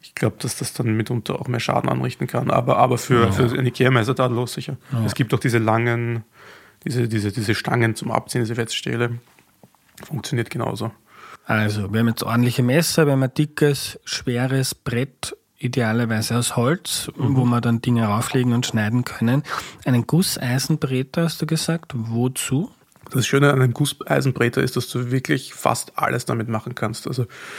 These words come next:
Speaker 1: ich hab drei Jahre in einer winzigen Küche, also ich hab drei Jahre in Neapel gewohnt, wo ich eine winzige Küche hatte, die war anderthalb Quadratmeter, ist, glaub ich, nicht so daneben. Also <laughs> ich, es war ein Herd und ich konnte drin stehen und es war eine kleine Ablage daneben, aber das war's auch schon.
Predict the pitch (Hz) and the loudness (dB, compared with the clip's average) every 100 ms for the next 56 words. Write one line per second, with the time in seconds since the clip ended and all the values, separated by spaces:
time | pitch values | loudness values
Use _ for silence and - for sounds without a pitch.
0 | - - - - - - - 127 117 - | -14 -14 -14 -18 -20 -8 -2 2 2 0
1 | _ _ _ - - 120 117 113 131 127 | _ _ _ -4 2 4 4 4 2 2
2 | 127 120 120 123 - _ - 123 143 143 | 2 0 -2 -4 -8 _ -8 2 2 2
3 | - 113 117 - 123 - 127 120 113 - | -2 -2 -2 0 -2 0 0 0 -4 -12
4 | - - 120 113 117 - 123 117 - 113 | -14 -8 -2 0 -2 -4 -6 -4 2 2
5 | 110 107 110 - - 120 127 120 117 127 | 2 2 0 0 -4 -4 -6 -4 -4 -2
6 | 123 123 131 139 - 117 110 135 127 117 | -4 0 0 0 -4 -4 -4 -4 -4 -4
7 | - 127 113 117 120 117 107 _ _ _ | -2 -2 -2 -2 0 -2 -4 _ _ _
8 | - - - _ - 135 139 135 135 131 | -20 -20 -20 _ 0 0 2 0 0 -2
9 | - - 123 117 - 110 127 120 127 - | -2 -2 -2 -2 -2 -2 -4 -2 -4 -4
10 | 127 120 113 117 113 127 120 123 - 131 | -4 -2 -2 -4 -4 -8 -8 -8 -4 0
11 | - 123 151 - 196 190 - 120 110 107 | 4 4 2 -2 -4 -2 2 4 6 6
12 | 117 160 147 123 - 123 120 120 117 - | 6 4 2 0 0 0 2 2 2 0
13 | - 120 151 147 123 120 - 127 120 120 | -2 0 0 -2 -4 -4 -2 0 0 -2
14 | - - 120 113 - 139 147 143 139 131 | -4 -2 0 0 -4 -4 -2 0 0 0
15 | 131 120 117 113 - 131 120 - 127 | 0 2 0 -2 0 2 2 -2 -2